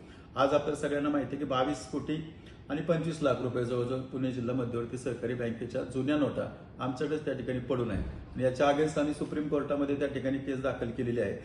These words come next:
आता याच्यामध्ये जर आठ नोव्हेंबर दोन हजार सोळा रोजीला जो आमच्याकडे क्लोजिंग बॅलन्स होता, तो क्लोजिंग बॅलन्समधली असणारी ही अमाऊंट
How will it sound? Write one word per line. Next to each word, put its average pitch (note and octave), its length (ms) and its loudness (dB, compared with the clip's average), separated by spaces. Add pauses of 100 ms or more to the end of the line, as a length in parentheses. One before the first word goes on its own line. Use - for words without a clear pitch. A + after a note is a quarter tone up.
(300)
आता C3 180 2
याच्यामध्ये E3 520 4
जर E3+ 120 6
आठ E3 220 4
नोव्हेंबर D#3+ 280 4
दोन D#3+ 220 0
हजार D3 220 4
सोळा D#3 380 4 (100)
रोजीला C3+ 420 2 (240)
जो D#3+ 60 6
आमच्याकडे E3 460 4
क्लोजिंग F3+ 600 4
बॅलन्स C#3 300 6
होता, G2 220 0 (380)
तो D3 60 -6
क्लोजिंग E3 380 2
बॅलन्समधली E3 520 4
असणारी D3+ 320 0
ही F#3 120 0
अमाऊंट C#3 380 2